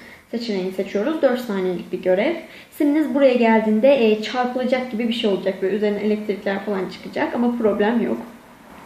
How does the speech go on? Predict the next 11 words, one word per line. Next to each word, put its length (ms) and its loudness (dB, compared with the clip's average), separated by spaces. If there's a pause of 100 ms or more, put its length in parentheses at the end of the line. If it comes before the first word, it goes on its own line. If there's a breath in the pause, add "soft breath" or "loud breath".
(600 loud breath)
Complain 500 4
to 140 2
a 120 6
senior. 580 0 (420 loud breath)
E, 240 6
şimdi 380 2
yaşlı 440 2
simle 360 0
kavga 360 0
etmenizi 540 2
istiyor. 540 -2